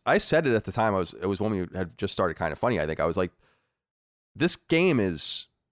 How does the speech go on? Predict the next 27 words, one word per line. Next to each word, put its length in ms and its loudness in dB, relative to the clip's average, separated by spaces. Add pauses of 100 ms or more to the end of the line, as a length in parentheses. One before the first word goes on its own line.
(300)
extraordinary." 760 2 (240)
<laughs> 200 0
Like, 260 4 (380)
I 120 6
don't 160 6
know 100 8
why, 320 8
and 340 2
it, 60 -2
it, 80 4
it 340 4
has 260 2
quietly 480 2
sold, 380 2
like, 160 -4
ten 220 -2
million 240 -4
copies 320 -2
or 40 -14
something, 180 -12
so 80 -4
it's, 100 -2
like, 100 -2
a 40 0
huge 280 0
hit. 180 0
But 180 0